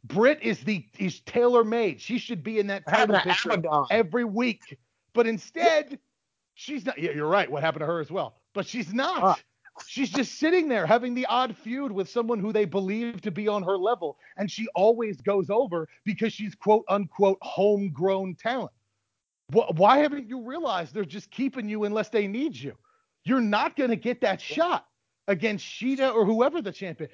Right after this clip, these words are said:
Speaker 1: You're just not. And I think
Speaker 2: Go
Speaker 1: I
Speaker 2: over
Speaker 1: don't
Speaker 2: the
Speaker 1: understand. It's, that's why the biggest miss that A E W did,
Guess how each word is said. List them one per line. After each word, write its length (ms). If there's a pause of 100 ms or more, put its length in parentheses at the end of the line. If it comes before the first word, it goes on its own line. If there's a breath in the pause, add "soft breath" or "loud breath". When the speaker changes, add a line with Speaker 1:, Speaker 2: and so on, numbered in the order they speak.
(120)
Speaker 1:
You're 140
just 260
not. 380 (600)
And 180
I 80
think 340
Speaker 2:
Go 200
Speaker 1:
I 80
Speaker 2:
over 60
Speaker 1:
don't 160
Speaker 2:
the 40
Speaker 1:
understand. 680
It's, 240 (180 soft breath)
that's 280
why 500 (200)
the 100
biggest 600
miss 320 (600)
that 100
A 100
E 160
W 360
did, 360